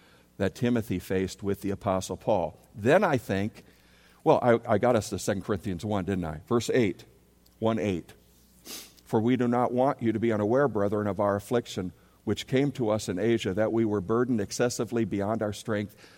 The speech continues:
so that we despaired even of life. Indeed, we had the sentence of death within ourselves, so that we would not trust in ourselves,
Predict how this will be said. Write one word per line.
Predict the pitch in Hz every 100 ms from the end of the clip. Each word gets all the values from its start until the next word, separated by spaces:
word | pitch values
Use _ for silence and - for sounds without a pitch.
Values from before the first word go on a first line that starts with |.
| -
so | - - 143 156
that | 120 92 92 - - _ _ _ _ -
we | 113 143
despaired | 135 - 113 101 95 92 - _ _ _ _ _ _ _ -
even | 117 110 107
of | 90
life. | 85 73 - - - _ _ _ _ _ _ _ _ _ _ _ _ - - - _
Indeed, | 98 95 120 147
we | 117 117
had | 113 98
the | 98
sentence | - 123 127 131
of | 104 101
death | 117 123
within | 110 101 117
ourselves, | 113 107 - 107 113 110
so | - 98
that | 98 90
we | 98
would | 95 92
not | 107 117
trust | - 120 123 - -
in | 110
ourselves, | 117 95 - 90 85 87